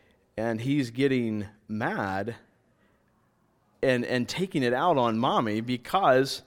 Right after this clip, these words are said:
in his mind, he has it figured out, and mommy and other people are the ones in his way.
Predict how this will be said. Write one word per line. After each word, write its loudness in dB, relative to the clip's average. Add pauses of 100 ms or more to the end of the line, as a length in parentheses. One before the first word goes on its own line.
(840)
in -2
his 2
mind, 2 (760)
he 0 (280)
has 2
it 2
figured -2
out, 0 (1900)
and 2
mommy 4
and 4
other 4
people -2
are 6
the 2
ones 2
in -2
his -4
way. -2